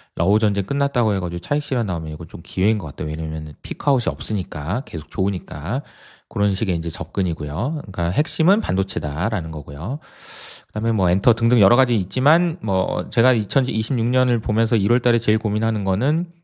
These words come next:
인플레이션이다. 왜냐면 인플레이션, 트루플레이션 보니까 오히려 떨어졌다. 그래서 계속 주식 해도 된다.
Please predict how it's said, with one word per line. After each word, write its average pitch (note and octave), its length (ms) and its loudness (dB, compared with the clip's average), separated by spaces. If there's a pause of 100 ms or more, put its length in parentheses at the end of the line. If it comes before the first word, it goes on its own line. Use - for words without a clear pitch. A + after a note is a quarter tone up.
(200)
인플레이션이다. F#2 1000 -2 (500)
왜냐면 F2 180 -6
인플레이션, F#2 560 -2
트루플레이션 D#3+ 500 2
보니까 G#2 400 -2
오히려 G#2 240 2
떨어졌다. E3 760 2
그래서 - 220 -12
계속 F#2+ 300 -8
주식 G2 300 -8 (540)
해도 G3 120 4
된다. G#2+ 360 0